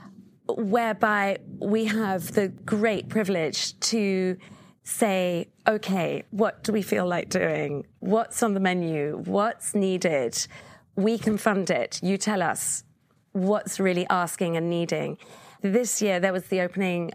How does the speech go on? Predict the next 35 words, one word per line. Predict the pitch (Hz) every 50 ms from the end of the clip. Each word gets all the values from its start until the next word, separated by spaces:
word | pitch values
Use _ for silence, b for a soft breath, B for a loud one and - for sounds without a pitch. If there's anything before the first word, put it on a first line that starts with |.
| -
of | - 185 175 165 165 160 156 165 - - -
the | - 196 196 190 185 175
secondary | - - - 190 - - 190 - 190 170
school | - - 190 170 160 156 160 160 151 - - -
in | 185 175 165 170 165 165 - -
Tanzania, | - 202 190 170 165 - 175 175 175 165 160 160 156 B B B B B B B
and | - 196 180
I'm | 180 175 208 - _ _ _ -
always | 196 180 175 170 -
a | 170
bit | - 170 160 - - - _ -
shy | - - - 180 170 170 165 160 160 160 - - -
to | - - - - -
say | - - - 202 175 175
the | 170 - 190
Targetti | - - - 185 180 180 190 185 - - - - - 190 180 190 190 B B B B B B B
Secondary | B - 254 240 - 220 208 - - 196
School, | - - 202 180 175 185
'cause | 190 - 214 -
that's | 214 - - -
what | 220 -
they | - 208
wanted | 202 208 202 202 - 202
to | -
call | - - 226 214 202 175
it. | 160 - 165 156 - - B B B B B B B
We | - 226 240 240
were | 220 226 220
coming | - - 208 226 208 202 190
up, | 185 - -
trying | - 214 202
to | 190
come | - 208 202
up | 190 -
with | - 202 196 180